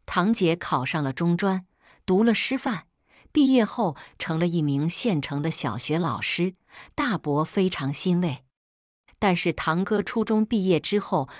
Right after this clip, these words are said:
没有考上中专，也没有考上高中。大伯给堂哥在工厂里找了个临时工的活干，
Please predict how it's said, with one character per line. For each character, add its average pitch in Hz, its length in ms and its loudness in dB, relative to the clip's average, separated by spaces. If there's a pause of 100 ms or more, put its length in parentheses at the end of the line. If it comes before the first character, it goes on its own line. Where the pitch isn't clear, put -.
(120)
没 185 220 4
有 277 120 2
考 123 300 -4
上 143 240 -2
中 180 220 0
专， 220 260 -2 (380)
也 175 160 4
没 156 160 4
有 160 120 2
考 - 300 -6
上 135 240 -2
高 170 220 -2
中。 175 240 -2 (760)
大 277 180 0
伯 190 260 2
给 180 180 -2
堂 151 320 -2
哥 226 280 0 (240)
在 165 180 2
工 190 240 2
厂 143 260 -2
里 151 200 0
找 131 260 -4
了 131 80 -4
个 151 140 -4
临 143 260 0
时 160 220 -2
工 180 180 0
的 165 80 0
活 - 260 -8
干， - 280 -6